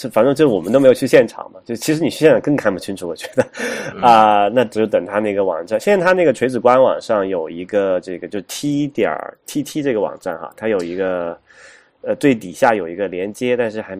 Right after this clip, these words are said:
Speaker 1: 目前为止，就是现在是星期三的早上，还没有，那个连接还不能点。然后之后可能我再看一下那个，
Speaker 2: 嗯。
Speaker 1: 看能不能点，效果会好一点吧。
Speaker 2: 哎，说到这个T点T T，昨天还挺搞的，他在上面说那个，他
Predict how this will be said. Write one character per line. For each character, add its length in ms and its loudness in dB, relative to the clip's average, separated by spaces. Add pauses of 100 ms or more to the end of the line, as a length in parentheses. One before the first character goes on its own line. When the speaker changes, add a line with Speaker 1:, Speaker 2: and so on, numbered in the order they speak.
(100)
Speaker 1:
目 180 -4
前 320 -8
为 140 -6
止， 220 -16
就 100 -16
是 100 -18
现 160 -6
在 160 -2
是 880 -8 (640)
星 240 -10
期 60 -4
三 340 0
的 680 -2
早 200 -6
上， 240 -6 (300)
还 160 -6
没 140 0
有， 120 2
那 120 0
个 40 -4
连 140 0
接 80 -2
还 60 0
不 100 -2
能 160 0
点。 180 -2 (360)
然 100 -16
后 60 -10
之 160 -6
后 120 0
可 140 -8
能 300 -6
我 100 -10
再 140 -6
看 240 -4
一 40 -2
下 200 -6
那 120 -10
个， 100 -12
Speaker 2:
嗯。 100 -12
Speaker 1:
看 120 -14
能 80 -12
不 80 -10
能 120 -8
点， 200 -8 (200)
效 180 -2
果 140 -8
会 80 -14
好 220 -8
一 60 -16
点 200 0
吧。 120 -12 (880)
Speaker 2:
哎， 80 -12
说 120 -4
到 120 4
这 40 -8
个 100 -6
T 260 -10
点 240 -8
T 160 -12
T， 140 -10
昨 120 -10
天 140 -6
还 100 -6
挺 220 -12
搞 240 -12
的， 100 -16
他 80 -14
在 140 -8
上 100 -12
面 100 -10
说 280 -8
那 180 -10
个， 200 -14
他 140 -12